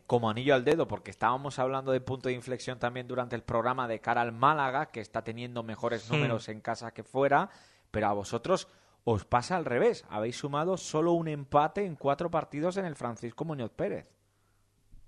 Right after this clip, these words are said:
Speaker 2: Sí, así es. Es una situación <laughs> bastante parecida a la suya, pero invertida. Eh, no estamos consiguiendo hacer los puntos suficientes en casa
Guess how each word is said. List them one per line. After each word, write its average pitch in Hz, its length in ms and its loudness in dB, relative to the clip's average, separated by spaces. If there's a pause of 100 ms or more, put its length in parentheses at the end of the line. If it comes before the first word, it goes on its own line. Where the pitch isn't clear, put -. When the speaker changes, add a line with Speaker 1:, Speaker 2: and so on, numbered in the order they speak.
(360)
Speaker 2:
Sí, 143 300 0
así 123 380 -2
es. 113 180 -8
Es 151 180 0
una 156 160 10
situación 147 680 10
<laughs> 143 420 2
bastante 156 960 6 (240)
parecida 151 640 8
a - 20 10
la 151 120 10
suya, 175 420 4
pero 139 240 6
invertida. 123 680 -2 (420)
Eh, 135 320 6
no 170 100 8
estamos 147 340 8
consiguiendo 127 920 4
hacer 127 320 2
los 123 200 0
puntos 135 420 -2
suficientes 127 500 -4
en 127 140 -4
casa 147 400 0